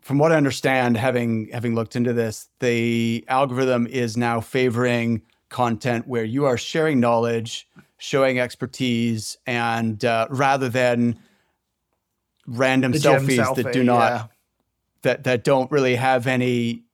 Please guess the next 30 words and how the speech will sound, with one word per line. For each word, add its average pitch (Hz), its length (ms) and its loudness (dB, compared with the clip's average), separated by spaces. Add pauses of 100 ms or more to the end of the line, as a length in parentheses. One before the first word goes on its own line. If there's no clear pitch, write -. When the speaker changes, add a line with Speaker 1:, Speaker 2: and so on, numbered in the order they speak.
(120)
Speaker 1:
value. 123 680 2
They're 135 140 0
looking 151 240 -2
for 156 140 -4
value. 120 540 0
They're 120 140 -4
looking 120 220 -2
for 120 540 0
expertise 120 680 -4
and 113 120 -4
sharing 117 340 -2
of 101 160 -10
knowledge. 117 640 0 (480)
Um, 117 440 2 (260)
having 170 300 0
said 135 360 0
that, 131 500 2
we've 156 320 -2
decided, 123 640 0
and 120 140 0
what 127 200 0
we 127 260 -2
teach 120 320 -6
our 120 160 0
clients 117 440 -2
is 117 320 0 (640)
still 196 440 0
do 196 220 2
the 214 80 2
selfies 135 1000 -2